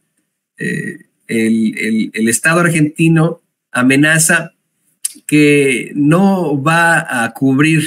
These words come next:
los costos, eh, de estas,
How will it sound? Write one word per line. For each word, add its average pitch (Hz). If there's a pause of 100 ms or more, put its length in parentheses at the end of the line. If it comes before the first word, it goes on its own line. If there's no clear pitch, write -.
(140)
los 120
costos, 156 (600)
eh, - (680)
de 110
estas, -